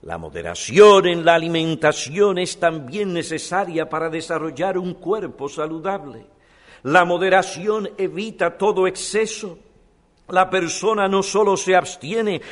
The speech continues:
de comer y beber lo que es dañino, sino que también participa moderadamente de todo lo que es lícito. La disciplina, el dominio propio,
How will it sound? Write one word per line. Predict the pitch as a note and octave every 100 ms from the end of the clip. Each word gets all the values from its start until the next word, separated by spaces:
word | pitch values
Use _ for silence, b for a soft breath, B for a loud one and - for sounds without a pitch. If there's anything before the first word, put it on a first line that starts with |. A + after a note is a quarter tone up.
| B
de | E3 D#3 F#3+
comer | G3 E3+ F3+ A3 G#3
y | F#3+
beber | F3+ D3+ G3 A3
lo | F#3 F3+ F#3
que | F#3 G3+
es | G3+
dañino, | B2+ E3+ D#3+ E3 A#3 A3+ F#3+ - B
sino | B - A#3 G3+ G3 G3
que | F#3+
también | F#3 F3+ E3+ A#2+ D3+ A#3 G#3
participa | - G3 F3 E3+ F3+ - - G#3+ G#3+ A3+ G#3+
moderadamente | G3+ G#3 F#3+ F#3 F3+ G3 F3+ F#3 A3 A3+ G#3+ G#3+
de | E3 G3
todo | G3 - A#3+ A#3 F3
lo | F3+ F3+
que | F3+ F#3 G#3 G3+ D3+
es | D3 - - b
lícito. | B2 C#3 D#3+ F#3 - E3 D3+ C3 A2 - - - b b b b
La | - E2+
disciplina, | E2 - D2+ A2 D#3 G#3+ G#3+ G3 F3+ - b b
el | D3 C3+
dominio | F#2+ A#2 E3+ E3 C3
propio, | - D#3+ G#3 G3+ F#3+ F#3 E3+